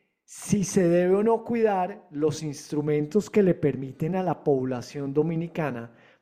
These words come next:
participar de la riqueza del país. Es decir, con esos ahorros que se están haciendo, con esas inversiones que ustedes están haciendo,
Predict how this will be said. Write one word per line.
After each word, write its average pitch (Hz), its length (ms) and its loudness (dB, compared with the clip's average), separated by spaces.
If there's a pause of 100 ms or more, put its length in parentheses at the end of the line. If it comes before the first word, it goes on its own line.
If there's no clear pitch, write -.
(120)
participar 143 1040 0
de 160 100 2
la 175 160 4
riqueza 135 920 -6 (240)
del 127 280 -4
país. 113 400 -10 (320)
Es 160 120 2
decir, 185 500 2 (300)
con 175 180 2
esos 165 320 0
ahorros 156 460 6
que 196 100 -2
se 175 100 -4
están 135 280 -6
haciendo, 143 440 -2
con 139 140 -8
esas 160 260 -4
inversiones 156 800 0
que 190 100 -12
ustedes 131 320 -6
están 147 280 -4
haciendo, 127 540 -4